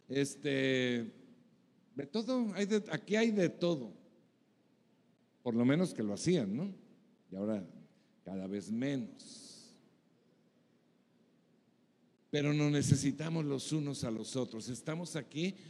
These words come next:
porque estamos en un proceso, porque queremos parecernos cada vez más a Jesús. ¿Amén? ¿O no es eso? Queremos cada vez recibir más y más las bendiciones de Dios.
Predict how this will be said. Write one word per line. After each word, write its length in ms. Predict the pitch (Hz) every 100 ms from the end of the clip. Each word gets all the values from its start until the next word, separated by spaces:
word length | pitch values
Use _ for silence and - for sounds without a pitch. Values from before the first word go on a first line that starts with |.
| - 135
porque 180 | 123
estamos 420 | 135 - 151 156 151
en 120 | 135
un 220 | 151 147
proceso, 960 | 143 127 120 - - 185 165 - 139 113 - -
porque 340 | 123 - 113
queremos 800 | - 139 135 165 190 185 147 123
parecernos 840 | - 127 123 - 156 151 156 139 -
cada 300 | 147 147 139
vez 260 | 143 127
más 300 | 135 143 139
a 80 | 123
Jesús. 480 | 110 104 - 98 120
¿Amén? 480 | 113 202 233 - - - - - _
¿O 100 | 120
no 160 | 127 139
es 140 | 127
eso? 280 | 127 - 87 - - - - _ -
Queremos 480 | 151 165 180 175 -
cada 260 | 175 170
vez 220 | 165 175
recibir 480 | 165 165 156 143 165
más 460 | 160 165 175 180 156
y 60 |
más 420 | 147 151 170 175 - - -
las 220 | 143 123
bendiciones 760 | 139 131 135 - 165 160 147
de 100 | 131
Dios. 340 | 123 160 165